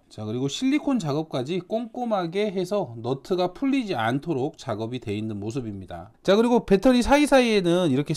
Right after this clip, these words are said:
스폰지가 다 덧대져 있어서 배터리 사이사이 절연도 아주 잘 된 모습이고요. 맨 가쪽 케이스하고 맞닿는 부분도 이렇게 스폰지 절연 작업을 다 해놓은 상태입니다. 자, 케이스가 좀 타이트하긴 하지만 절연 작업은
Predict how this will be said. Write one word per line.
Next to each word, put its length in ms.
스폰지가 400
다 140
덧대져 420
있어서 460
배터리 680
사이사이 760
절연도 560
아주 260
잘 220
된 120
모습이고요. 640
맨 220
가쪽 480
케이스하고 680
맞닿는 480
부분도 540
이렇게 240
스폰지 420
절연 260
작업을 440
다 200
해놓은 320
상태입니다. 580
자, 100
케이스가 400
좀 140
타이트하긴 640
하지만 400
절연 340
작업은 540